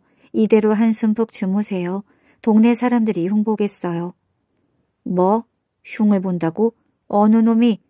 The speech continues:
난 이렇게 기분이 좋은데. 날 흉보는 그 놈을 당장 이리 오라고 해."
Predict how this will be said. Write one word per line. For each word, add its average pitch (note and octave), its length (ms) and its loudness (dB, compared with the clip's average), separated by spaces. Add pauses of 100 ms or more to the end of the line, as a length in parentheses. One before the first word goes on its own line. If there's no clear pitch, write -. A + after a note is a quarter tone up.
(340)
난 G#3+ 260 0
이렇게 A3+ 480 -2
기분이 G3+ 480 -4
좋은데. F#3+ 540 -2 (800)
날 G3 300 0
흉보는 G#3+ 560 0
그 G#3 100 -4
놈을 G#3 340 0
당장 G3 560 -2
이리 G#3 180 0
오라고 F#3+ 380 0
해." G3 240 -4